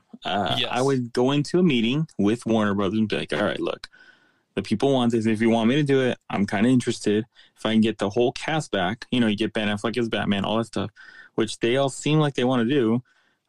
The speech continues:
Speaker 1: I'll do a Justice League. I'll do the sequel to this stupid thing, but I don't want any interruptions." And I'd be like, "I'd have to have that in writing." Like, you know what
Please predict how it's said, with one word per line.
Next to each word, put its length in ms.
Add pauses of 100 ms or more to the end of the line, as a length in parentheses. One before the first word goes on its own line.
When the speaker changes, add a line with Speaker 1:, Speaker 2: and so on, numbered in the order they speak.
(280)
Speaker 1:
I'll 140
do 120
a 40
Justice 260
League. 220
I'll 80
do 160
the 80
sequel 400
to 120
this 160
stupid 300
thing, 300 (560)
but 180
I 60
don't 140
want 180
any 180
interruptions." 720
And 100
I'd 80
be 80
like, 160
"I'd 80
have 120
to 80
have 100
that 100
in 80
writing." 380 (120)
Like, 240 (720)
you 60
know 140
what 100